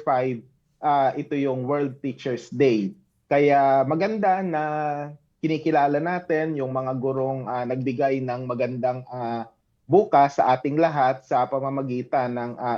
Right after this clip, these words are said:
epektibong paghuhubog ng, ah, isipan ng kabataan.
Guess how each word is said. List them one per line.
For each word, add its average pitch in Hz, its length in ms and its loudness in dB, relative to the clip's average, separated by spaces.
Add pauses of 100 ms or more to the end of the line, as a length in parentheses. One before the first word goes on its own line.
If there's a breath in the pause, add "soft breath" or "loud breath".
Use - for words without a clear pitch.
epektibong 127 640 -2
paghuhubog 123 760 0 (360)
ng, 131 200 0 (120)
ah, 120 640 -2 (480)
isipan 123 640 -2 (160)
ng 139 240 -4
kabataan. 117 800 0